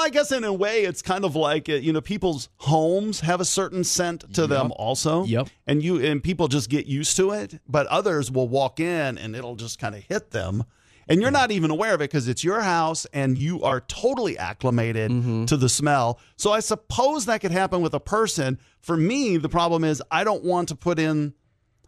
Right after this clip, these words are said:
Speaker 1: I don't want to get acclimated to something that I don't like.
Speaker 2: That every time you get a whiff of it, you're like,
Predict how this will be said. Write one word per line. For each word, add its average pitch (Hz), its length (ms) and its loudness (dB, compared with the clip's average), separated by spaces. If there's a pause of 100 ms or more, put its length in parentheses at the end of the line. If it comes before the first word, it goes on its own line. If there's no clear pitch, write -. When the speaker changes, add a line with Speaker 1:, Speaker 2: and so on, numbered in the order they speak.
(100)
Speaker 1:
I 233 100 4
don't 226 260 2
want 220 420 0
to 190 140 0
get 156 440 -2
acclimated 135 760 0
to 127 100 0
something 165 520 0
that 131 160 2
I 127 140 2
don't 127 400 -2
like. 117 600 -4
Speaker 2:
That 135 100 0
every 139 180 0
time 127 260 2
you 110 380 0
get 117 140 2
a 107 60 2
whiff 110 180 2
of 98 100 -2
it, 90 100 -6
you're 101 120 -4
like, 98 160 -8